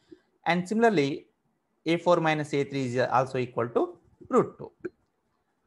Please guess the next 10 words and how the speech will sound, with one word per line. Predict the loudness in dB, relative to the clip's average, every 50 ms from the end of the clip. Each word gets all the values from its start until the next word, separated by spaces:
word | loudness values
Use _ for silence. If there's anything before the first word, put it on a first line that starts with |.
| -20 -20 _ _ _ _ _ _ _
So | _ 4 4 4 4
that | 6 4 4 4
is | 4 0 -2 -4 -8 _ _ _ _ _ _ _ _ _ -4
the | -2 0
common | 2 4 4 4 4 4 2
difference | 0 2 2 2 2 2 -2
throughout | -2 2 2 4 4 2
the | 0 -2
sequence | -4 -6 -8 -6 -6 -6 -4 -2 -2
is | -2 -2 -4 -8